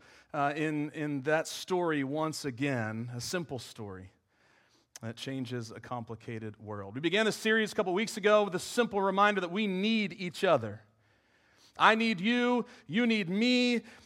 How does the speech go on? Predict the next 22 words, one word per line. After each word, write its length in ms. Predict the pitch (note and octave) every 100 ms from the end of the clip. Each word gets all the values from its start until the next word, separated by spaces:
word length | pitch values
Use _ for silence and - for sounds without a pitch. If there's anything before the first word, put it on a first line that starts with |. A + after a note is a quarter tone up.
| _ - G3 F#3+
we 340 | D3 F#3+ B3+
need 320 | B3 B3 B3
each 400 | A#3 G3 F#3 -
other 240 | B3 B3 A#3+
because 320 | G3+ A3+ G3
the 120 | G#3+
world 420 | G3+ C4 D4 G#3
needs 400 | F3 F3 D3+ A#2 -
us, 680 | C#3+ G#2 G#2 - - - - _ _ _ _ _
united 640 | C#3+ G#3 A#3+ C4+ E3+ A2
and 120 | A#2
together, 540 | A2+ C#3+ A3 A3+ C3+ G#2+
the 100 | A#2
church. 800 | - A3 G#3+ G#2 - - - - _ _ _ _ _ _ _ _ _ D#3+
Last 440 | F3+ G#3 A3 -
week 260 | A3+ A#3+ G#3
we 140 | G3
heard 320 | G3+ G#3+ G#3
kind 160 | A3 A#3
of 80 | F#3+
just 200 | G#3 -
the, 200 | F#3